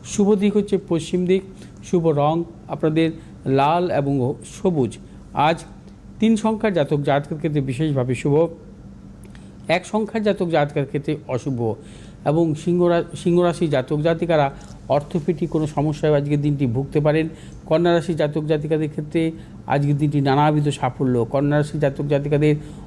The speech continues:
অর্থনৈতিক সাফল্য, কর্মক্ষেত্রে সাফল্য, ব্যবসা ক্ষেত্রে বিশেষ, বিশেষভাবে সাফল্য। কন্যা রাশি জাতক জাতিকাদের দূরযাত্রার ক্ষেত্রে সাফল্য। কন্যা রাশি জাতক জাতিকারা যাবতীয় শুভাশুভ কাজ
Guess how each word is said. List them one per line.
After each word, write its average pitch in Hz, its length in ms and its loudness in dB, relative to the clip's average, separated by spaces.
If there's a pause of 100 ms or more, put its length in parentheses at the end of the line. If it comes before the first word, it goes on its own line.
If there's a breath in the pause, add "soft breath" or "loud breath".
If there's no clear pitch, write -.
(120)
অর্থনৈতিক 147 580 0
সাফল্য, 143 400 2
কর্মক্ষেত্রে 139 560 0
সাফল্য, 143 580 0 (420 loud breath)
ব্যবসা 151 360 0
ক্ষেত্রে 156 220 -2
বিশেষ, 147 440 0
বিশেষভাবে 151 560 0
সাফল্য। 139 540 2 (360 loud breath)
কন্যা 160 300 2
রাশি 160 180 0
জাতক 147 280 0
জাতিকাদের 147 500 0
দূরযাত্রার 143 480 0
ক্ষেত্রে 147 260 -2
সাফল্য। 123 540 0 (380 loud breath)
কন্যা 190 260 2
রাশি 190 180 0
জাতক 175 300 -2
জাতিকারা 175 380 0
যাবতীয় 160 480 0
শুভাশুভ 156 560 -2
কাজ 151 200 2